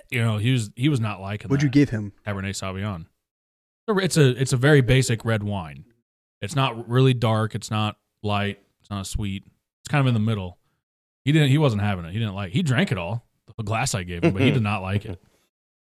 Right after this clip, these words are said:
Speaker 1: I think it's great.
Speaker 2: That's, uh, that's respect, Jesse.
Speaker 1: I mean, but the sweet stuff, like, you're in the sweet stuff. My dad's into the sweet wine too, but I don't like sweet flavors. Just kind of makes me more thirsty and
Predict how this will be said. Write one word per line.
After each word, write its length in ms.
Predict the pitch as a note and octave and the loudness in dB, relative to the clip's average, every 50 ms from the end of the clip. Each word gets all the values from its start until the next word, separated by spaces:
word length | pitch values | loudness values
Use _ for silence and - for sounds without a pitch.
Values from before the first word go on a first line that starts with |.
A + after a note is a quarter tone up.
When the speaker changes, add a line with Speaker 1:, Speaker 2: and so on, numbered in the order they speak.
| _ - | _ -2
Speaker 1:
I 120 | C#3+ E3 | -2 0
think 160 | - - G2 F2 | 0 0 -4 -8
it's 100 | - - | -8 -8
great. 320 | F#2 F2+ F2+ E2 C2+ - - - _ _ _ _ _ _ | -8 -8 -8 -8 -10 -14 -20 -20 _ _ _ _ _ _
Speaker 2:
That's, 240 | - A#2 G#2 - - | -10 -8 -8 -6 -6
uh, 160 | A#2+ A2+ G#2+ G#2 G2+ | -6 -6 -6 -6 -8
that's 180 | A2 - - | -10 -8 -8
respect, 400 | A2 G2+ - - G#2 G2 F#2+ - | -10 -10 -8 -6 -6 -6 -6 -6
Jesse. 380 | - G2 G2 - - G2 G2+ - _ _ _ _ _ _ _ _ _ _ _ _ _ _ _ _ _ _ _ - - _ _ _ _ | -6 -6 -6 -6 -8 -10 -12 -14 _ _ _ _ _ _ _ _ _ _ _ _ _ _ _ _ _ _ _ -20 -20 _ _ _ _
Speaker 1:
I 80 | - F#2 | -2 0
mean, 320 | G2 F#2+ F#2+ F#2 F2+ E2 - _ - | 0 2 0 0 -2 -6 -10 _ 2
but 120 | D3 C3 | 2 4
the 80 | D3 B2+ | 4 4
sweet 360 | - - - C3 D3 G3+ G3 | 2 2 4 4 2 2 2
stuff, 280 | - - C3 A2+ G#2+ - | -2 -4 -4 -4 -4 -6
like, 140 | G#2+ F#2+ G2+ | -6 -4 -2
you're 100 | A#2+ D3 | -2 0
in 60 | D#3 | 0
the 80 | D3+ D3+ | 0 -2
sweet 260 | - - A#2 G#2+ - | -2 -4 -4 -4 -4
stuff. 240 | - - A2+ G#2+ - | -4 -4 -2 0 2
My 160 | B2 B2+ C3 | 2 2 2
dad's 380 | A#2 G#2+ A#2+ C3+ F3+ G3 E3 | 2 0 0 0 0 0 0
into 180 | B2+ A2+ G#2 G2 | -2 -2 -2 -2
the 100 | G2 F#2+ | -4 -6
sweet 280 | - - G#2 F#2+ F#2+ F2 | -6 -6 -8 -8 -8 -8
wine 260 | F2+ F2+ F2 F2 F2 - | -8 -8 -8 -8 -8 0
too, 260 | - B2+ D3 C#3+ B2+ | 4 6 6 8 6
but 260 | A2+ G#2 G2 F#2+ - _ - | 6 2 0 -2 -4 _ -4
I 60 | A2 | -2
don't 240 | A#2 B2 B2+ C#2 - | -2 -2 -2 -4 -8
like 260 | G2+ G2+ G#2+ A2 G2+ _ _ _ _ _ | -6 -4 -4 -4 -6 _ _ _ _ _
sweet 520 | - - - - - A2+ A#2 A#2+ A#2 - - _ _ _ _ _ _ _ - | -10 -6 -4 -2 -2 0 0 -2 -4 -6 -10 _ _ _ _ _ _ _ 0
flavors. 500 | C3+ B2+ C3 B2+ G#2 E2+ E2 - - - _ _ _ _ _ _ - | 4 6 6 6 4 0 -6 -14 -18 -20 _ _ _ _ _ _ -14
Just 100 | A#2+ - | -8 -4
kind 180 | - C3+ A#2+ G#2 | 0 0 0 0
of 40 | F#2+ - _ _ - | -2 -8 _ _ -6
makes 180 | A#2 A#2 - | -6 -6 -2
me 120 | - A2+ G2+ | -2 -2 -2
more 260 | G2 G#2 A2+ B2 A2+ | 0 0 0 0 0
thirsty 760 | A#2 - A2+ A#2+ A#2 - - - A#2 A2+ A2+ A2+ A2 A2 G#2+ | 0 0 0 0 0 0 -2 -4 -2 0 0 0 0 0 -2
and 200 | F#2 D#2+ D#2+ D#2 | -4 -8 -12 -16